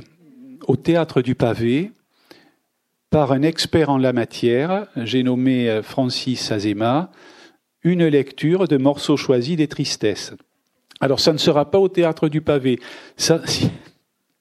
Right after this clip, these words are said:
ça sera dans la petite salle du théâtre. Donc, pas dans le grand théâtre, mais dans ce qu'ils appellent sous le pavé. Sous le pavé. Pourquoi est-ce que je vous dis ça ? Bien, pour vous dire que ça sera justement intimiste,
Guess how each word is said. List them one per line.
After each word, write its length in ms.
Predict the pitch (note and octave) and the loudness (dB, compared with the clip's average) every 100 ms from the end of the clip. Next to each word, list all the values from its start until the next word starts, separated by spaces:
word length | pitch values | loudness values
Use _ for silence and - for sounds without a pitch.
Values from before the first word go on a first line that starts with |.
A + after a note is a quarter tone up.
| _ _ _ - - | _ _ _ -20 -14
ça 240 | - D3 | 0 0
sera 460 | - D3+ D#3+ F#3 - | 2 2 2 0 -6
dans 320 | B2 C#3+ F3 | -2 0 2
la 180 | F3+ C#3+ | 2 2
petite 460 | C#3 E3+ F#3+ F3 F3 | 2 0 0 -2 0
salle 420 | - D3 B2 G#2+ | 0 0 -2 -4
du 140 | G#2 | -8
théâtre. 520 | - A2+ G#2+ - - G2+ - - | -4 -2 -2 -4 -12 -12 -16 0
Donc, 220 | C3+ C3+ | 2 2
pas 160 | - F3+ | 0 4
dans 140 | D3+ | 4
le 140 | C#3+ C3 | 4 2
grand 240 | B2 C3 | 2 0
théâtre, 500 | C3 B2 D3+ G3+ D#3+ | 2 2 2 0 0
mais 180 | D3 F3 | 2 2
dans 180 | E3 D#3 | 2 0
ce 100 | - | -2
qu'ils 200 | C#3+ C3 | 0 0
appellent 460 | - E3+ F#3+ G3 - - - | 2 0 0 -2 -6 -14 -10
sous 240 | - G3 | -4 0
le 100 | F#3 | 0
pavé. 400 | F3+ D3+ A#2+ A#2 - _ _ _ _ _ _ _ _ _ _ - | 2 0 0 -2 -6 _ _ _ _ _ _ _ _ _ _ -18
Sous 180 | - D#3+ | -2 0
le 100 | D#3 | 2
pavé. 320 | D3 B2+ A#2 - - - _ | 4 2 0 -8 -18 -20 _
Pourquoi 220 | E3+ F3+ | 2 2
est-ce 100 | D#3+ | 2
que 80 | E3 | 2
je 80 | C#3+ | 2
vous 160 | C#3 | 2
dis 140 | B2+ B2 | 0 0
ça ? 240 | - F#3+ | 0 0
Bien, 120 | F#3 D#3 | 0 2
pour 120 | D#3 | 2
vous 100 | C#3 | 4
dire 160 | C#3+ | 2
que 60 | C#3 | 0
ça 160 | - B2+ | -2 -2
sera 260 | - A2+ | -2 -4
justement 360 | A#2 - B2+ B2 | -4 -2 -2 -2
intimiste, 760 | A2 - A#2 D3 G#3 - - | -4 -6 -4 -2 -2 -4 -4